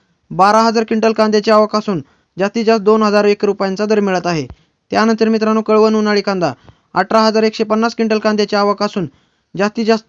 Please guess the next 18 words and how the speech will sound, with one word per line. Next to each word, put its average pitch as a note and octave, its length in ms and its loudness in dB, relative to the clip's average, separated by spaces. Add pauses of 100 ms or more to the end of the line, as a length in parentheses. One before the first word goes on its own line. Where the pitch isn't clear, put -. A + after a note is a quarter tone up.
(100)
चोवीसशे G#3+ 320 2
अकराचा G#3 400 -2
दर G#3 140 -2
मिळत G3 240 -2
आहे. D#3+ 200 -4 (540)
त्यानंतर A3 380 0
मित्रांनो A3 360 0
संगमनेर A3 500 0
उन्हाळी G#3 260 0
कांदा F#3 300 -4 (540)
पाच G#3+ 220 0
हजार A3+ 120 0
एकशे A3 220 -2
अठ्ठ्याऐंशी A3 440 -2
क्विंटल A3 260 -2
कांद्याची G#3 380 -2
आवक G3+ 260 -2
असून F#3+ 240 -6